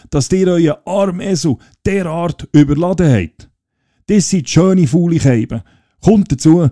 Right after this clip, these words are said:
dass du und dein Sohn ja nicht wirklich Leichtgewicht sind." Der Vater und der Sohn steigen ab und überlegen, was sie jetzt machen sollten. Sie überlegen und überlegen, bis sie schlussendlich die Vorder- und die Hinterbeine vom Esel zusammenbinden,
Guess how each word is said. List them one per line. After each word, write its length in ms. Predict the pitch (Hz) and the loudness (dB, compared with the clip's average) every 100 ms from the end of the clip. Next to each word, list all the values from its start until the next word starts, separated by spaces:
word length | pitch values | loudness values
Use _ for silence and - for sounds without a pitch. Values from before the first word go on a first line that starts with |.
| - | -2
dass 200 | - 135 | -2 0
du 240 | 208 220 202 | 4 4 2
und 120 | 147 | 0
dein 60 | 151 | 0
Sohn 340 | 147 175 165 | 0 0 4
ja 100 | 120 | 6
nicht 160 | 151 147 | 6 4
wirklich 380 | 160 147 135 104 - - | 2 2 -2 -4 -12 -4
Leichtgewicht 680 | 117 135 123 - 120 117 - | 2 4 2 -2 -2 0 -4
sind." 240 | 113 - _ _ _ _ _ _ _ _ _ _ _ _ - | -10 -14 _ _ _ _ _ _ _ _ _ _ _ _ -10
Der 60 | |
Vater 420 | - 110 127 - | -4 -4 -4 -6
und 120 | 104 95 | -6 -6
der 80 | |
Sohn 280 | - 104 110 | -4 0 0
steigen 340 | 113 - 92 98 | -2 -6 -4 0
ab 320 | 123 - - _ _ _ - | -2 -4 -16 _ _ _ -6
und 140 | 98 | -4
überlegen, 560 | 90 92 110 117 113 92 _ _ | -2 -4 -4 -2 -4 -4 _ _
was 260 | - 92 - | -12 -10 -8
sie 100 | 101 | -8
jetzt 300 | 92 87 - 90 - | -8 -8 -8 -8 -2
machen 100 | 113 | 0
sollten. 280 | 80 - - _ _ _ _ _ _ _ _ - | 0 -6 -20 _ _ _ _ _ _ _ _ -8
Sie 200 | - 139 | 2 2
überlegen 680 | 143 139 151 156 165 151 - | 2 -2 -4 -4 -4 -4 -4
und 160 | 135 123 | -2 0
überlegen, 480 | 104 92 82 87 - _ _ - | 2 -2 -6 -10 -20 _ _ -6
bis 280 | 208 220 - | -2 -2 -2
sie 220 | 190 175 - | -4 -4 -6
schlussendlich 720 | - 185 - 156 156 156 139 | -4 -4 -2 -6 -6 -6 -8
die 520 | - _ _ _ _ | -8 _ _ _ _
Vorder- 420 | - 165 165 - 123 | -4 -2 -4 -6 -4
und 120 | - | 0
die 60 | |
Hinterbeine 480 | 185 185 - 156 151 | 0 0 -2 -4 -4
vom 180 | 143 107 | 0 0
Esel 260 | 120 - - | -2 -6 -8
zusammenbinden, 760 | 165 185 165 165 160 156 139 | -6 -4 0 0 0 -4 -6